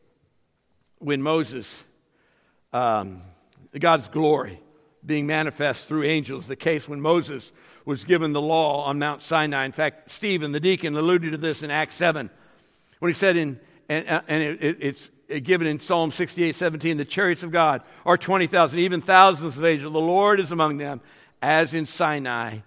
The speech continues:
in the holy place." And so, m-,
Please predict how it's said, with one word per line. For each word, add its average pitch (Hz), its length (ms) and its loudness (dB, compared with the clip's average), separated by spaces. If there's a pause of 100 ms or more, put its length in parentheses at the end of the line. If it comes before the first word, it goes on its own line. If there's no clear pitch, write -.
(380)
in 160 440 0
the 139 180 -6
holy 127 460 -8
place." 107 480 -10
And 139 120 -12
so, 147 400 -4 (1080)
m-, 135 220 -10